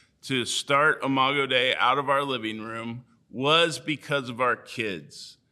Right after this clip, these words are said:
And what I mean by that is we were, uh, working in churches that we loved and had great people, and yet I knew that if my kids grew up in certain environments, uh,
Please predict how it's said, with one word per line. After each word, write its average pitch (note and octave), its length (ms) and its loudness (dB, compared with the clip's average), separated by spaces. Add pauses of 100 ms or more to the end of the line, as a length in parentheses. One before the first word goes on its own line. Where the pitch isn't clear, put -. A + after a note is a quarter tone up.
(260)
And C3 80 -4
what E3 120 4
I E3+ 60 4
mean A3+ 280 -2
by D#3+ 200 6
that B2+ 300 4
is C3+ 380 0
we F3 300 -4
were, D#3 720 2 (100)
uh, B2 260 4
working F3+ 480 0
in D3 200 0
churches D#3 840 -2
that A2 460 -2
we A#2+ 120 -4
loved E3+ 480 4
and B2 140 -4
had A#2+ 220 -4
great C#3 340 -2
people, C3+ 400 -4
and B2 140 -2
yet - 560 -4 (120)
I D#3 120 2
knew E3 800 -2 (640)
that C3+ 640 2
if E3+ 240 0
my F#3 160 2
kids E3 520 -2
grew C#3+ 420 -2
up C#3 420 2
in C3 540 -2
certain F3+ 500 -2
environments, B2 1000 0 (120)
uh, A2+ 460 2